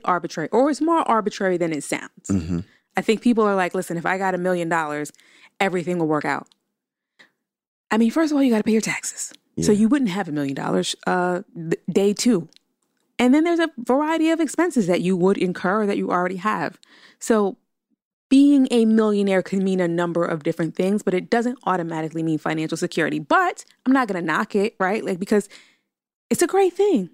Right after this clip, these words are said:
Speaker 2: Yeah.
Speaker 1: It's a great thing to be able to amass capital.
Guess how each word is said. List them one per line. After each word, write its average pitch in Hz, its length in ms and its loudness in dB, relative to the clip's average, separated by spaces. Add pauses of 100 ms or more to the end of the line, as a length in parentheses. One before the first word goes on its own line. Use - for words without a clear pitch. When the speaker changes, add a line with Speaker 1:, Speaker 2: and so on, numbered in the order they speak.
(160)
Speaker 2:
Yeah. 85 180 0
Speaker 1:
It's 247 80 0
a 269 60 0
great 285 260 2
thing 269 200 4
to - 120 -2
be 226 220 0
able 220 340 2
to 214 460 2 (480)
amass 170 760 -4 (380)
capital. 185 480 -2